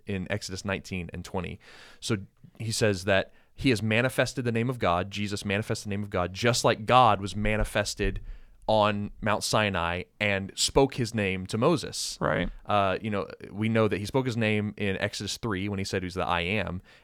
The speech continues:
Speaker 1: And then whenever he shows his glory to Moses, he says, "I'm gonna speak my name to you." And he talks about how he is, um, a, a God who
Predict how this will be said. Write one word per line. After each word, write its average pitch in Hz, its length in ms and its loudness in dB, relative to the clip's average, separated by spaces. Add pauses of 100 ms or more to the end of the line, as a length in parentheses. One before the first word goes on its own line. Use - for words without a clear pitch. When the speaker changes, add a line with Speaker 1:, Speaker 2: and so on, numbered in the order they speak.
Speaker 1:
And 107 120 0
then 107 160 0
whenever 95 440 0
he 92 480 -6 (180)
shows 123 460 4
his 98 200 -2
glory 117 380 2
to 107 60 0
Moses, 85 460 -4
he 101 100 -6
says, 90 360 0 (120)
"I'm 104 80 0
gonna 98 100 -2
speak - 240 -6
my 98 120 -2
name 90 220 -2
to - 140 -10
you." 85 400 -6 (460)
And 90 400 -2
he 98 260 -6
talks - 300 -4
about - 200 -2
how 92 140 0
he 85 240 -4
is, 85 300 -4 (380)
um, 85 400 -2 (120)
a, - 280 -8
a 92 60 -2
God 90 420 2
who 85 380 -6